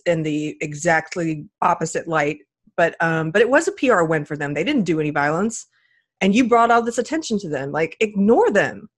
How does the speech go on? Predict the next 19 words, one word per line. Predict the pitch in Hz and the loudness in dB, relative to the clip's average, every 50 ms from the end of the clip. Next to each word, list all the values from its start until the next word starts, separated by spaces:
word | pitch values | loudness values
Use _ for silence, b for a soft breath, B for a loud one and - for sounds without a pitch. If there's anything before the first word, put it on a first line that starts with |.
| _ _ _ - | _ _ _ 0
Why | 185 202 247 294 | 2 2 4 6
do | 359 | 6
you | 349 330 339 | 6 6 4
show | - - - 277 254 269 277 | 4 2 2 4 6 6 6
up | 269 269 | 4 2
at | 233 202 - | 0 -2 2
their | 208 220 233 226 220 | 2 4 4 6 4
events | 202 180 208 196 147 127 165 - - - - - - _ _ _ _ _ _ _ _ _ _ _ _ _ - | 4 4 4 4 4 2 -4 -10 -10 -14 -14 -14 -18 _ _ _ _ _ _ _ _ _ _ _ _ _ -2
and | 196 190 | -2 -2
try | - 240 226 220 | 2 2 2 2
to | 208 | 2
start | 208 - - 226 220 214 - | -2 0 2 2 2 2 -2
stuff? | - - 131 120 104 - _ _ _ _ _ _ _ - | -4 -4 -2 -4 -4 -8 _ _ _ _ _ _ _ -2
Go | - 254 | 2 4
have | 311 359 349 330 | 4 4 4 4
your | 320 330 | 4 4
own | 339 370 | 4 4
event, | 311 214 170 196 160 139 - - _ _ _ _ _ _ _ _ _ _ _ _ _ _ | 2 2 2 2 0 0 -2 -8 _ _ _ _ _ _ _ _ _ _ _ _ _ _
freaks. | _ - - 127 185 196 233 233 - - - - | _ -12 -4 0 0 0 0 -2 -6 -8 -8 -12